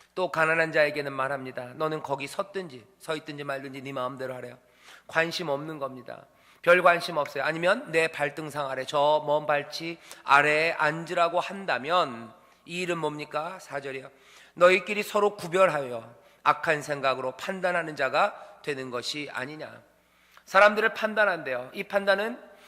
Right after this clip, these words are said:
뒤에 십이 절, 십삼 절에 나오는 것처럼 긍휼로 판단하는 게 아닙니다. 세상의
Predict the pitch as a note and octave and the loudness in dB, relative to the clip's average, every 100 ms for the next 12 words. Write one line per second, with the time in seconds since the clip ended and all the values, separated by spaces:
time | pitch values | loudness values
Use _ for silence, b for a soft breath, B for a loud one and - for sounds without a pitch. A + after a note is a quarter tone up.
0 | B B _ G3 G3+ G3+ A3+ G#3 G#3 G3 | B B _ 4 4 4 0 0 -2 -2
1 | F3+ G#3 G3 F#3 F3 E3+ D#3+ D3+ D#3+ F#3+ | 0 0 0 0 0 0 -2 -4 -4 -4
2 | - F3 E3+ G#3+ A3 G#3 G3+ G3 F#3 F#3 | -2 -2 0 0 0 0 0 0 0 -2
3 | E3 D#3 G#3 E3 C#3 F3 F#3 G3 F#3+ A3+ | -2 -2 -4 -2 -2 0 4 4 6 2